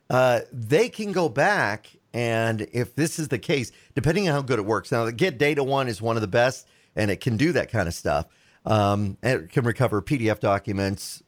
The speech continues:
tax forms, uh, all that kind of stuff. So you gotta be really careful with this availability being, being, uh,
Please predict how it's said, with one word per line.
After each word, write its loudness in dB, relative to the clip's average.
tax 0
forms, -2
uh, 0
all 0
that 0
kind -2
of -2
stuff. -4
So -8
you -6
gotta 0
be -4
really -2
careful -2
with -2
this 0
availability 0
being, -2
being, 0
uh, 0